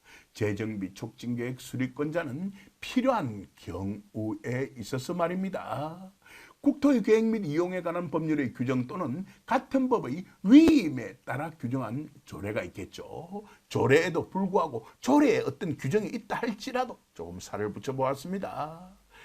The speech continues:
예, 다음 각호의 내용을 포함하는 내용으로 재정비 촉진 계획을 수립할 수 있도록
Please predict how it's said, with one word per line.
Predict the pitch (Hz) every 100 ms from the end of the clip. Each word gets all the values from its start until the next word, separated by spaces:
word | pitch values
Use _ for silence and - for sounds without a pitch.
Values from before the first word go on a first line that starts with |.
| - -
예, | 101 110 143 - - -
다음 | 247 269 190
각호의 | - 262 - 302 220
내용을 | 127 139 156 123 -
포함하는 | 160 156 165 160
내용으로 | 110 117 135 95 95 143 175 196 _ - _
재정비 | - 107 110 127 120 95 -
촉진 | 151 - 151 139
계획을 | 135 143 127 180 - -
수립할 | - - 226 151 117 107
수 | 110 - 135 123 143 190 202 -
있도록 | 165 - 220 139 - 156 196 220